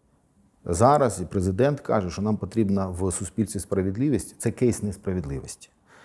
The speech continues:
Я ж бувший адвокат, я дивився ці, е, рішення суду. Ну, я, ну, кодекс про адміністративні правопорушення, там зовсім такого немає.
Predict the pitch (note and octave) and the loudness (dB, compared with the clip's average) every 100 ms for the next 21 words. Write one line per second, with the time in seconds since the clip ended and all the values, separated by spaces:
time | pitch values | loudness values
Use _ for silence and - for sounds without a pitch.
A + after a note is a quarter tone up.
0 | - - D3+ D#3+ C#3+ D#3 D3+ C3+ C#3 - | -20 0 4 4 4 4 6 6 4 -2
1 | E3 C#3+ - G2+ A2+ A2+ A#2 G2 - F2+ | -6 -6 0 4 6 6 6 2 -2 -6
2 | - G#2+ G2 G2 F2+ F#2 F#2 F2+ F2 E2+ | -2 2 2 0 0 2 4 4 2 0
3 | F#2+ G2 - D#2 D#2 - - - _ _ | 4 2 2 -6 -6 -8 -12 -20 _ _
4 | _ _ _ _ _ _ - A2 D#3 D#3 | _ _ _ _ _ _ -8 0 0 0
5 | - - _ _ _ _ _ _ _ _ | -10 -20 _ _ _ _ _ _ _ _
6 | _ _ _ _ _ _ _ _ - C3 | _ _ _ _ _ _ _ _ 8 8
7 | C#3+ - - - - C#3 D3 - - - | 8 2 -12 -20 0 4 4 2 -18 -6
8 | - E3+ D#3+ C#3+ - C#3 C3 B2+ C#3 C3+ | 8 8 10 6 6 6 8 8 10 8
9 | - C3 D#3+ C3 A#2 B2+ A#2 A2+ C3+ A#3+ | 6 6 8 8 8 8 8 8 6 4
10 | - G2 D#2 - _ _ _ _ _ _ | 2 -4 -8 -14 _ _ _ _ _ _
11 | _ - B2+ A2+ G#2 F3 - A#2 - A#2 | _ 4 8 8 10 8 8 2 4 2
12 | B2 G#2+ G#2 G#2+ B2+ - - - | 4 4 4 6 4 2 -6 -14